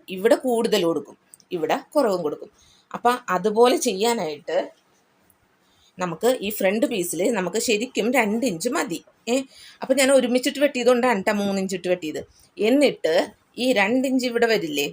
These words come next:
അവിടെ നിന്നും അര ഇഞ്ച് ഇത്തിരിയും കൂടി താഴ്ത്തി അടയാളപ്പെടുത്തണം. ഈ രണ്ട് ഇഞ്ചിൽ നിന്നും ദാ ഇതുപോലെ ചെരിച്ച് ചെരിച്ച് ഈ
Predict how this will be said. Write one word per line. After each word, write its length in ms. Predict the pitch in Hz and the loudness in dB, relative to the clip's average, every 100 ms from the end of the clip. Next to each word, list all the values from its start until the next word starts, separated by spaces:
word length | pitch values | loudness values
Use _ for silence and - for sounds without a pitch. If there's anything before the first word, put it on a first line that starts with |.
| - - 165 | -8 -6 -2
അവിടെ 240 | 202 214 | 0 0
നിന്നും 240 | 180 170 233 208 | 0 -2 -2 0
അര 100 | 202 247 | 2 2
ഇഞ്ച് 200 | 202 175 226 - | 2 -2 -6 -10
ഇത്തിരിയും 280 | 190 175 165 156 | -6 -4 -2 -2
കൂടി 120 | 151 240 | -2 -2
താഴ്ത്തി 440 | 214 185 160 - 254 | 2 2 0 0 2
അടയാളപ്പെടുത്തണം. 640 | 247 185 160 156 - - - _ _ - 208 | 4 2 0 -4 -6 -12 -20 _ _ -12 -6
ഈ 20 | 220 | -2
രണ്ട് 300 | 175 180 208 247 | -2 0 0 0
ഇഞ്ചിൽ 260 | 196 180 175 165 | 0 -2 -4 -6
നിന്നും 280 | 156 185 339 - _ - - _ _ _ _ _ 165 | -4 -4 -4 -10 _ -20 -20 _ _ _ _ _ -4
ദാ 80 | 170 - 196 | -4 -6 -2
ഇതുപോലെ 500 | 185 - 165 160 180 - | -2 2 2 2 0 0
ചെരിച്ച് 400 | 202 202 208 254 208 | -2 -2 -4 -8 -4
ചെരിച്ച് 420 | 175 170 - 247 392 415 - - _ _ _ - - - _ _ _ - - - _ _ _ 359 - _ _ _ _ - - _ _ _ - - - _ | -2 -4 -4 -2 -2 -6 -16 -18 _ _ _ -18 -16 -16 _ _ _ -18 -18 -20 _ _ _ -18 -18 _ _ _ _ -18 -18 _ _ _ -14 -14 -14 _
ഈ 60 | 214 | -4